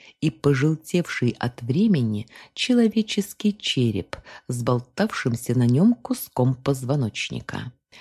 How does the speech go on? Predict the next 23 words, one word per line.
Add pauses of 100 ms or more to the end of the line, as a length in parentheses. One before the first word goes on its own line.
(120)
От
страха
восьмилетний
Сашка (240)
швырнул
кости
на
землю (300)
и,
размахивая
руками
и
крича, (180)
помчался
к
дому. (460)
Я
был
так
ошарашен
жуткой
находкой
сына,